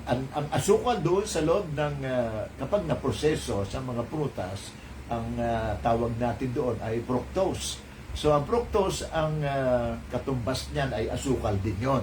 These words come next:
no? So, ang lahat ng mga prutas ay iwasan yan dahil asukal din yung ating kinakain doon. Liban sa ilan, ano? Mga berries, strawberry,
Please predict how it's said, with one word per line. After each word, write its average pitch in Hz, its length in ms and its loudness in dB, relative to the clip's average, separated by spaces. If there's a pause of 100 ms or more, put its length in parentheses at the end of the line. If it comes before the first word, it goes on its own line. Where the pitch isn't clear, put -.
(240)
no? 104 80 -6 (600)
So, 175 320 4
ang 180 200 2
lahat 214 280 4
ng 226 120 2
mga 190 240 4
prutas 165 560 4
ay 160 200 2
iwasan 143 600 4
yan 120 240 -2
dahil 101 440 -2 (400)
asukal 185 560 4
din 135 240 4
yung - 120 -4
ating 120 360 -2
kinakain 98 640 -4
doon. 101 200 -2 (120)
Liban 220 320 6
sa 165 240 -2
ilan, 139 400 4 (160)
ano? 147 160 -6 (560)
Mga 139 480 2
berries, 156 800 6
strawberry, 165 880 0